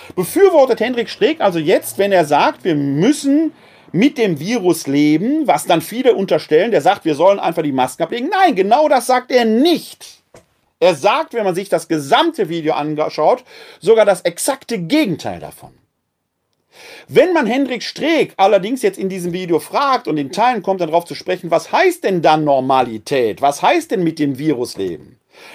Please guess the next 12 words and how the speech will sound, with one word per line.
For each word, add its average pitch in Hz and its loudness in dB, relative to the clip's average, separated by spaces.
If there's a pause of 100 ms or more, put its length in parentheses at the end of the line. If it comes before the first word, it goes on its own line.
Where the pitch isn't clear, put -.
(140)
Dann 202 0
kommen 294 2
Antworten, 262 0
die 208 -8
sind 294 -2
so 285 0
ein 220 0
bisschen, 285 -2
sagen 269 -2
wir 262 -2
mal, 247 2
diffus. 233 0